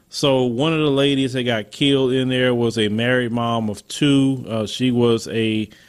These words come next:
uh, white woman. Uh, she said she went, you know, to the day, uh, spa with her husband to relax, they say, from taking care of their new baby.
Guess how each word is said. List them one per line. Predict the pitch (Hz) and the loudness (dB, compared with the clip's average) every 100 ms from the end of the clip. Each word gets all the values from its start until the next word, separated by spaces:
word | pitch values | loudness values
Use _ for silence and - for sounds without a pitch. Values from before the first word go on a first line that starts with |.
| _ - | _ -8
uh, | 110 107 104 | -4 -2 -2
white | 85 107 113 101 | -2 0 0 -2
woman. | 92 123 143 139 139 135 135 - _ _ - | -2 0 2 2 0 0 -4 -10 _ _ -4
Uh, | 117 107 104 92 - | -2 0 -2 -6 -8
she | 127 | -4
said | 117 113 | -2 0
she | - | 0
went, | 123 131 147 135 - | 2 2 2 -2 -6
you | 123 | -2
know, | 127 123 113 - _ - | 0 0 -2 -6 _ -6
to | 143 | -2
the | 117 | 0
day, | 107 123 139 135 113 | 0 0 2 0 -2
uh, | 113 120 | -4 -4
spa | 113 - 135 131 127 123 - _ _ | -6 -4 -2 0 -2 -4 -16 _ _
with | 120 120 | -2 0
her | 113 | 0
husband | 135 135 120 117 | 0 0 -2 -4
to | |
relax, | 120 113 123 123 117 - | -2 -2 0 -2 -4 -6
they | |
say, | 110 117 | -4 -4
from | 107 104 | -4 -2
taking | 135 127 120 | -2 -2 -4
care | - 131 123 117 | -2 0 0 -2
of | 85 107 | -4 -4
their | 113 | -2
new | 110 107 | -2 -4
baby. | 98 127 135 127 127 127 | -2 -2 0 -2 -4 -6